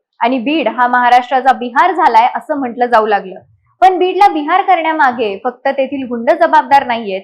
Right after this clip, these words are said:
तर बीडचं प्रशासनही तितकंच जबाबदार असल्याचं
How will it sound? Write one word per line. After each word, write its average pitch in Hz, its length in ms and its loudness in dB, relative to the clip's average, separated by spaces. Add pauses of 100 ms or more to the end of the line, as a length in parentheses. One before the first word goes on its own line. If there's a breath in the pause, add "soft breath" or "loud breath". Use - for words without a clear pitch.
तर 247 100 -2
बीडचं 240 340 -8
प्रशासनही 262 840 -4
तितकंच 330 340 -4
जबाबदार 269 460 4
असल्याचं 254 580 -2